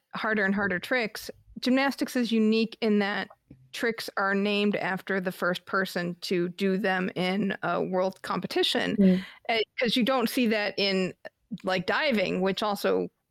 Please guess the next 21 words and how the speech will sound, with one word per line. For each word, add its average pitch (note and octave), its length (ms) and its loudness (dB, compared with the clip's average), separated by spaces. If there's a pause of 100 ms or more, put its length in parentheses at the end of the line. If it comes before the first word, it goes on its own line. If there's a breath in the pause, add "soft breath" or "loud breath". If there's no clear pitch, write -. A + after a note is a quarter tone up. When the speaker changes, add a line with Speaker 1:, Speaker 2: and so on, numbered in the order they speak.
(180)
Speaker 1:
could A3+ 200 0
potentially F#3 560 -2
have F3+ 240 -2
similar F3+ 320 0
moves, G3 380 2
or F3 200 0
in, D#3+ 400 -2
in G3 180 4
Speaker 2:
Mm. F#3+ 40 -2
Speaker 1:
some F#3 200 0
of E3+ 80 -2
the E3 320 2 (160)
aerial F3+ 300 2
snow A#3+ 280 0
sports. F3+ 500 -4 (440 loud breath)
But A#3+ 260 0 (680)
why B3+ 720 2
did A#3+ 240 0
that G#3 320 0 (220)
come A3+ 200 0
about, F3 540 0